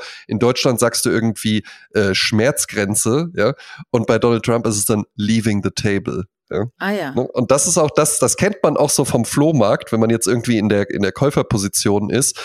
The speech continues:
Speaker 1: Der Gegenüber sagt dann so, „Nein, nein, nein, der letzte Preis, zwölf Euro oder sowas“, dass man dann sagt, „Okay, nee, da bin ich raus.“ Und dann gehst
Speaker 2: Ja.
Speaker 1: du halt eben einfach und dann, „Warte, warte, warte, mein
Speaker 2: Ah,
Speaker 1: Freund“,
Speaker 2: ja.
Speaker 1: ja. Ne?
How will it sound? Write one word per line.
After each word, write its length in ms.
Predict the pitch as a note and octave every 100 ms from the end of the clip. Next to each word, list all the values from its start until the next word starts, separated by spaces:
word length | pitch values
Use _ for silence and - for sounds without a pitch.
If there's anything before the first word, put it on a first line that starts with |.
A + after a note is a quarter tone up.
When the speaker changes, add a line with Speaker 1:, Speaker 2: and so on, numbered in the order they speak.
| - -
Speaker 1:
Der 100 | -
Gegenüber 400 | B2 B2+ C#3 C3
sagt 200 | A#2 B2+
dann 80 | B2
so, 160 | A#2 A2+ - -
„Nein, 320 | D#3 E3 D#3
nein, 180 | D3+ D3
nein, 200 | D3+ D3+
der 100 | C3+
letzte 320 | D3+ D#3+ -
Preis, 440 | - - D3 C#3+ -
zwölf 380 | - D#3 D3 G#2
Euro 360 | C#3+ D3 C3+ B2
oder 180 | B2+
sowas“, 200 | A#2+ B2
dass 160 | A2+ A#2+
man 80 | A#2+
dann 60 | A2
sagt, 180 | A2+ -
„Okay, 320 | A2+ A2+ G2+
nee, 140 | G#2
da 100 | G2+
bin 160 | F#2 G#2
ich 160 | G2 G#2
raus.“ 400 | F#2 F#2+ - _
Und 80 | A#2
dann 80 | A2+
gehst 220 | A#3 A#3+ G3+
Speaker 2:
Ja. 40 |
Speaker 1:
du 60 | A#2
halt 120 | G#2
eben 220 | A2 G#2+
einfach 280 | G#2+ A2+ B2
und 100 | A#2+
dann, 120 | B2 - - -
„Warte, 340 | D#3+ F3 C#3
warte, 300 | C3+ C#3 B2+
warte, 280 | B2 C3 B2
mein 220 | G#2 A2
Speaker 2:
Ah, 0 |
Speaker 1:
Freund“, 340 | D#3 A3+ B3 B3+
Speaker 2:
ja. 180 | G3 E3+
Speaker 1:
ja. 120 | D3 - - - -
Ne? 120 | -